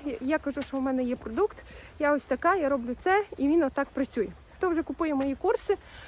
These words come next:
а, той вже там бачить мене ближче, знає мене і так далі. Але, е, я за те, щоб, е, вам подати це, м, все практично, тому що я людина практична.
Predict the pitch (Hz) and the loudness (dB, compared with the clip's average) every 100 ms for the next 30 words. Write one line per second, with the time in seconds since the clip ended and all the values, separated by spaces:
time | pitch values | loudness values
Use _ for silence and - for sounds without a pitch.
0 | - 285 254 359 302 277 - 262 226 285 | -4 -2 2 2 2 0 2 0 4 2
1 | 277 240 240 233 247 403 415 - 294 262 | 2 -4 -2 -2 4 4 4 0 0 2
2 | 277 349 320 285 262 240 262 220 196 - | 4 4 4 2 2 0 -2 -4 -4 -8
3 | - - - - - - - - - - | -16 -20 -20 -20 -20 -20 -20 -20 -20 -20
4 | - 254 269 320 302 302 349 240 226 - | -6 -4 -2 4 4 6 6 4 0 0
5 | 262 254 254 247 233 - - - - - | 2 2 2 0 -2 -12 -20 -20 -20 -20
6 | - - 247 330 381 392 359 370 453 - | -18 -8 2 4 4 2 2 2 2 -4
7 | - - 302 - - 269 240 320 339 - | -10 -6 -6 -4 -2 0 4 4 4 0
8 | 285 247 320 339 277 247 220 - 277 277 | 0 4 4 2 2 0 0 0 2 4
9 | 277 262 254 254 247 - 359 381 302 - | 2 -2 -4 -4 -4 -2 -2 0 -2 0
10 | 349 - - 247 330 - 311 302 269 320 | -2 0 -6 -4 -4 -2 -2 0 0 0
11 | 277 269 262 247 233 262 | 0 -2 -2 -2 -4 -4